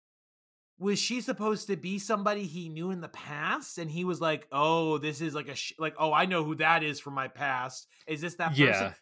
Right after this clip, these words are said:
Speaker 1: No, it's nothing like that. It's just, "Hey, hey, he's grabbing a boob and getting away with it, and it's funny."
Speaker 2: I, I think that, I think that there's, again, like, I think that this character would fit if this movie was more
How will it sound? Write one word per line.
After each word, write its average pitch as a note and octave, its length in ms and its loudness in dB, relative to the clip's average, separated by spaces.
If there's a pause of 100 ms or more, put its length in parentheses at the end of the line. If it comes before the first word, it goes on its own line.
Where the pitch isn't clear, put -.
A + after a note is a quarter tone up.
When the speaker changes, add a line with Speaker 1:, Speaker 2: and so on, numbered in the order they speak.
Speaker 1:
No, C#4+ 440 8
it's G3+ 200 -4
nothing E4+ 560 -2
like C4+ 220 -2
that. G#3+ 320 2 (180)
It's A3+ 240 -2
just, B3 300 -2 (240)
"Hey, A#3+ 160 4
hey, A3+ 240 2
he's G#3 180 -4
grabbing A3 540 8
a F#3+ 80 2
boob F#3+ 480 2
and E3 120 0
getting F3+ 220 -2
away F#3 320 4
with F#3 160 4
it, E3 80 2
and E3 100 -2
it's D#3+ 140 -6
funny." G#3 460 2 (120)
Speaker 2:
I, F3+ 280 6 (120)
I F3 140 10
think A#3 440 2
that, C3+ 440 4 (100)
I D3 100 2
think A3 320 0
that A#3+ 200 -6
there's, E3 380 4
again, E3 360 8
like, C3+ 140 4
I C#3+ 80 6
think G3+ 360 0
that - 180 -2
this E3 120 0
character C#3 540 2
would A#2+ 260 0
fit - 540 0
if - 180 0
this C3 300 -2
movie C3+ 340 2
was A2+ 280 -2
more A#2+ 560 -2